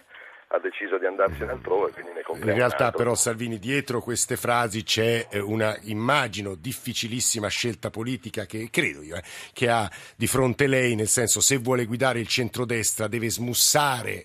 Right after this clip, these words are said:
Speaker 2: dicono così gli editorialisti, anche i nostri ospiti a Radio Anch'io ieri e oggi, deve smussare certe affermazioni, cominciare a dialogare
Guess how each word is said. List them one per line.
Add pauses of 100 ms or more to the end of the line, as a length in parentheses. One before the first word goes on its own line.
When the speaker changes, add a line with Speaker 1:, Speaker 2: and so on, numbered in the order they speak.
(120)
Speaker 2:
dicono
così
gli
editorialisti,
anche
i
nostri
ospiti (260)
a
Radio
Anch'io
ieri
e
oggi,
deve
smussare (300)
certe
affermazioni,
cominciare
a
dialogare